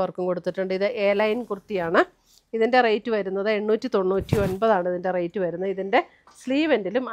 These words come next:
ആ ഒരു സെയിം വർക്ക് കൊടുത്തിട്ടുണ്ട്. നമുക്കൊരു ഫംഗ്ഷനൊക്കെ ഉപയോഗിക്കണമെങ്കിൽ ഉപയോഗിക്കാവുന്ന കുർത്തീസാണ്. medium to,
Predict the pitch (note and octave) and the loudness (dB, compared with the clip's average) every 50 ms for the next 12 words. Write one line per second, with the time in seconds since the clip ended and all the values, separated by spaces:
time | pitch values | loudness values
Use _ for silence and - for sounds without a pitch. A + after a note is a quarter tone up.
0 | G#3 G3 G3+ G3+ F#3+ F3+ C4 D#4+ - - - - G#3 F#3+ F#3 F#3 F#3 F3 F3 - | -2 0 0 0 -2 -2 -4 -4 -6 -8 -6 -2 -2 0 0 -2 -4 -6 -6 -6
1 | F#3 F3 F3 F3 - G3 - E3+ D#3+ D#3 D#3+ - - G#3 G3 G3+ G3 G3+ G3 F#3 | -4 -4 -4 -4 -6 -8 -8 -10 -14 -14 -16 -14 -12 -12 -12 -12 -12 -12 -12 -10
2 | - G3+ F#3 F3 - - G#3+ F#3+ F3+ - E3+ E3 E3 E3 E3 D#3 - E3 E3 D#3+ | -10 -10 -10 -10 -12 -12 -12 -12 -12 -12 -12 -8 -8 -8 -8 -8 -8 -10 -8 -4
3 | D#3+ G3+ D4 - _ _ - - - - - - G3 G3 F3 F3 E3 E3 - F3 | -2 -2 -2 -2 _ _ -20 -20 -20 -20 -14 -8 -4 -2 -2 -2 -4 -4 -6 -8
4 | E3+ E3+ F3 G3 D4 - - _ _ - E3+ D#3+ - - D3 C#3 - - B2 C3+ | -8 -6 -4 -4 -6 -6 -8 _ _ -16 -16 -16 -16 -16 -18 -16 -16 -18 -20 -20
5 | C#3 - - _ _ _ _ _ _ _ _ _ _ _ _ _ _ _ _ _ | -20 -20 -20 _ _ _ _ _ _ _ _ _ _ _ _ _ _ _ _ _
6 | _ _ _ _ _ _ _ _ _ _ _ _ _ _ _ _ _ _ _ _ | _ _ _ _ _ _ _ _ _ _ _ _ _ _ _ _ _ _ _ _
7 | _ _ _ _ _ _ _ _ _ _ _ _ _ _ _ _ _ _ _ _ | _ _ _ _ _ _ _ _ _ _ _ _ _ _ _ _ _ _ _ _
8 | _ _ _ - - _ _ _ _ _ A#3 A3 G#3+ G#3+ G#3+ G#3+ A#3 A#3 A#3+ A#3+ | _ _ _ -20 -20 _ _ _ _ _ 0 2 4 4 4 4 4 4 4 2
9 | A3+ - - C#4 | 0 0 2 2